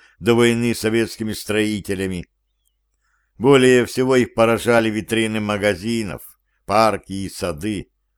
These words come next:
Теперь это их город. Все будут жить по законам чистого ислама, не засоренного алчностью и развратом. Они запретили телевидение, радио, газеты. Это не нужно.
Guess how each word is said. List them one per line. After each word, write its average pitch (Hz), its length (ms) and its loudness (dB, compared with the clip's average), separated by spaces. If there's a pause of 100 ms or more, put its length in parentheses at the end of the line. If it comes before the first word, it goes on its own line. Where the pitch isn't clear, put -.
(360)
Теперь 170 340 4
это 135 240 2
их 101 280 0
город. 67 360 -10 (600)
Все 175 200 2
будут 160 300 4
жить 151 260 0
по 131 140 2
законам 135 440 0
чистого 120 480 -2
ислама, 113 480 -2 (580)
не 113 140 0
засоренного 135 760 2
алчностью 120 640 0
и - 20 2
развратом. 110 640 -2 (760)
Они 123 280 0
запретили 120 560 0
телевидение, 110 840 -2 (180)
радио, 98 540 0 (240)
газеты. 90 640 -4 (320)
Это 135 300 2
не 165 140 -2
нужно. 117 440 -4